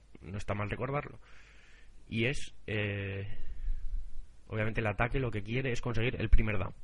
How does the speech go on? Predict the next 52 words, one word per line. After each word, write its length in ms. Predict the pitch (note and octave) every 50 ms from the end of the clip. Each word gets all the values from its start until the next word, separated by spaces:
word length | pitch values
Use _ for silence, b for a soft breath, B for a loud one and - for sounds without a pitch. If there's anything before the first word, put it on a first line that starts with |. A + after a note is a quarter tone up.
| - - - - - - - - - - - - -
Es 140 | - G#2 G2 -
su 120 | - A#2 A2
objetivo. 480 | F#2+ - G#2+ F#2 - G#2+ G2 F#2 - -
O 40 |
sea, 140 | - - F2+
luego 440 | F2 F2 G2 G2 G2 G2+ G2 - - - - - -
es 160 | - G#2+ -
conseguir 400 | - A#2+ A2+ B2 A2+ A#2 A2+ G#2
puntos, 300 | - A#2+ A#2+ G#2+ G2+ -
pero 200 | - G#2+ G#2 G2+
pa-, 140 | G2+ G#2+ G2 - - - - D2
la, 300 | D2 - F2+ F2+ G2 G#2
el 260 | G2 G#2 A#2+ A2+ - -
objetivo 380 | - A#2 A2 - - A2 A#2+ A#2+
principal 340 | C#3+ - - B2+ A#2+ C3+ C#3+
es 100 | B2+ -
conseguir 260 | - A#2+ A2+ A#2 B2
el 60 | A2+
primer 220 | - A#2+ A2+ A2+
down. 140 | G#2+ A2 A2 b b b b b b b b -
¿Cuál 360 | - A#2 A#2+ A#2+ B2 B2 A2
va 60 | A2+
a 60 | A2
ser, 160 | A2 A2+ G#2+
obviamente, 420 | A2+ G#2 A2 G#2 A2 A#2 A2+ G2+ G#2+
el, 140 | G2+ - -
el 380 | B1+ C2+ G#2+ G2+ G#2 A2 G#2
objetivo 360 | G#2 G#2+ - A#2 G2 G2 G#2+
de 60 | A2 G#2+
la 60 | G#2
defensa? 360 | G2 F#2+ - - - G2+ - - -
Que 140 | - A2+ A2
no 140 | G#2 G#2 -
consigan 420 | F#2+ F#2+ F2+ - G#2 F#2 F#2 F#2
el 60 | F#2 F2
primer 260 | - G2 F#2+ F#2+ F#2
down. 160 | F#2 F2+ - - b b b b b b b b b -
Es 60 | -
una 160 | A2+ G#2 G#2
defensa, 360 | A2 A2 - A#2 A#2 - G#2
lo 100 | G2+ G2
que 100 | G2 G2+
tiene 180 | F#2+ G#2+ G#2 G#2
que 80 | - G#2
hacer 260 | - - C3+ C#3 - -
es 100 | - -
que 100 | - C3+
en 180 | G2 G2+ G2 G2
esos 260 | F#2 F#2 F#2+ F#2+ -
cuatro, 520 | - - G2+ G#2+ G#2+ - G#2+ G#2+ G#2 - b b b b b b b b b b -
cuatro 300 | - - A#2 A2+ A2 -
intentos 680 | G#2+ G#2+ - - A#2 B2 - - E3 G3 G#3+ - - -